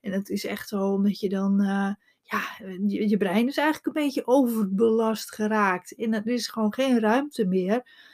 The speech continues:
ja, om dan, eh, ja, wat, wat dingetjes te on-, te onthouden of je goed te kunnen concentreren. Ook wil je brein gewoon continu dat je alert blijft.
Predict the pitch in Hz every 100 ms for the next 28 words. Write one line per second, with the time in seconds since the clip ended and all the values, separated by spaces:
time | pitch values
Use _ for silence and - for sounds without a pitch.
0 | - - 214 202 - 254 262 190 180 196
1 | 185 185 180 196 _ _ _ 233 208 185
2 | 202 202 185 196 196 208 196 196 190 202
3 | 196 - 202 196 196 220 277 302 208 214
4 | 208 240 220 202 214 190 196 196 185 190
5 | 196 220 269 294 247 208 - - - -
6 | - 247 220 214 202 185 196 202 196 202
7 | 196 202 226 226 208 196 196 196 - 202
8 | 202 269 320 220 185 - - - -